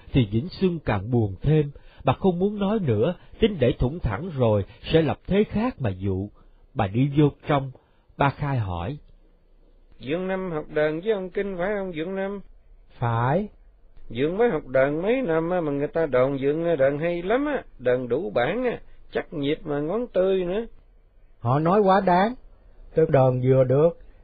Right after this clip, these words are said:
Speaker 3: sao dám, à, sánh với mấy tay nhà nghề?"
Speaker 2: "Người ta khen Dượng giỏi lắm á, chơi hay á, là làm thứ gì cũng hơn thiên hạ hết."
Speaker 3: Anh chẳng nên nói vậy,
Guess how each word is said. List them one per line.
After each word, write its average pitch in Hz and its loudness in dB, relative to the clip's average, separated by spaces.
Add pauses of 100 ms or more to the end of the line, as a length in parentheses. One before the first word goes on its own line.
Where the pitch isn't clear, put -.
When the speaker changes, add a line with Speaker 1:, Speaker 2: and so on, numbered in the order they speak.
(160)
Speaker 3:
sao 170 4
dám, 190 2
à, 208 2
sánh 214 2
với 240 8
mấy 240 2
tay 175 2
nhà 160 0
nghề?" 143 4 (1120)
Speaker 2:
"Người 123 -2
ta 170 4
khen 185 -2
Dượng 143 2
giỏi 160 2
lắm 247 2
á, 269 0 (500)
chơi 185 6
hay 190 4
á, 180 4 (320)
là 139 4
làm 139 4
thứ 226 0
gì 147 0
cũng 185 -4
hơn 185 2
thiên 190 0
hạ 135 2
hết." 233 -2 (240)
Speaker 3:
Anh 147 -4
chẳng 175 -2
nên 151 0
nói 170 0
vậy, 131 2